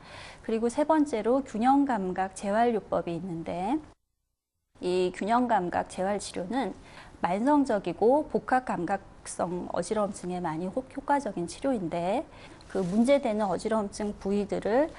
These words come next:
다시 기능을 회복시킴으로 해서 환자들의 전체적인 균형을 찾아서 어지럼증을 치료하는 방법으로 보통 정확한 원인 이후에, 원인을 진단한 이후에 환자한테 맞는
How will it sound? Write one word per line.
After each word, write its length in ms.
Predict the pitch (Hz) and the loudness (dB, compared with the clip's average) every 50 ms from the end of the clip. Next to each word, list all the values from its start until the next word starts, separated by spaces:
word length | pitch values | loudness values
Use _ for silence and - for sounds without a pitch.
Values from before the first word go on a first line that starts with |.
| - - - | -18 -16 -12
다시 280 | - - 190 - 233 | -10 -10 -4 -4 -4
기능을 420 | 220 - - 196 196 196 196 202 202 - | -4 -2 -4 -2 -2 -2 -2 -2 -4 -2
회복시킴으로 720 | 311 - 330 - - - - - 233 202 180 180 180 175 | -2 -2 -2 -2 -4 -8 -8 -6 -4 -4 -4 -2 -4 -4
해서 440 | 170 180 175 - - 240 262 311 320 - - - - - | -6 -6 -6 -2 2 2 4 4 2 -2 -8 -18 -18 -4
환자들의 440 | - 285 277 277 285 254 240 220 220 | 0 2 4 4 4 4 4 2 2
전체적인 640 | - - 208 196 - - 240 233 226 202 196 208 196 | 0 -2 -6 -2 0 2 2 2 2 0 0 -2 -6
균형을 380 | - - 196 190 190 190 190 | -6 -6 -4 -4 -4 -4 -6
찾아서 460 | - - - 277 - 254 247 - 226 196 | -6 -6 -6 -2 0 0 2 2 2 2
어지럼증을 600 | 180 180 - 208 208 196 196 - - 185 190 185 | 2 2 0 -2 -2 -2 -2 -4 -6 -6 -6 -6
치료하는 500 | - - - - - 277 247 220 196 185 | -8 -4 0 2 2 2 2 0 -4 -6
방법으로 720 | 185 160 160 175 185 180 170 180 175 202 240 214 - - - - - - - - - - | -6 -6 -6 -4 -4 -6 -4 -4 -2 2 2 2 2 0 -6 -14 -16 -16 -16 -18 -8 -6
보통 300 | 233 226 - 254 247 240 | -6 -2 0 0 0 2
정확한 440 | - 202 202 208 214 - 247 226 | 4 4 4 4 4 2 0 0
원인 320 | 214 190 180 185 196 214 214 202 | 2 0 0 0 -2 -2 -2 -2
이후에, 520 | 180 170 175 180 180 185 185 220 294 339 - - | -2 -2 -2 -2 0 0 0 0 -2 -2 -4 0
원인을 400 | - 180 180 196 208 208 208 208 | 2 2 4 4 2 0 -2 -4
진단한 480 | 208 - 196 175 202 196 202 214 208 202 | -4 -4 -2 2 2 2 2 2 0 0
이후에 460 | 185 175 175 175 185 226 294 320 370 - - - - - - - | -2 -2 -2 -2 0 0 0 0 0 -2 -8 -18 -20 -20 -20 -8
환자한테 540 | - - 277 262 262 277 262 240 - - 220 | 0 2 2 4 6 6 6 4 4 0 0
맞는 460 | 196 185 160 170 185 196 208 214 214 | 0 0 0 0 0 0 0 -2 -2